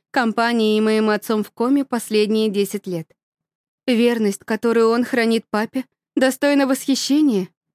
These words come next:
если не сказать больше. Нокс говорит, что единственный недостаток Агнуса в том, что он слишком тихий. Я не согласна.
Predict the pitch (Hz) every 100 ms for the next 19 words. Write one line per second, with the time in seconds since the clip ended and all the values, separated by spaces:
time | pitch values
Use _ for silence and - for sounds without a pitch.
0 | - 269 247 - 233 226 202 226 214 208
1 | 190 180 - 180 - _ _ _ _ _
2 | _ _ - 302 339 339 240 247 220 226
3 | 277 - 269 240 233 196 262 - 262 240
4 | 240 226 220 - 226 214 - 226 247 240
5 | - 202 - 208 285 - _ _ - -
6 | 349 359 262 254 - 214 190 180 175 175
7 | - _ _ _ _ _ _ 349 262 269
8 | 285 254 240 196 180 - 190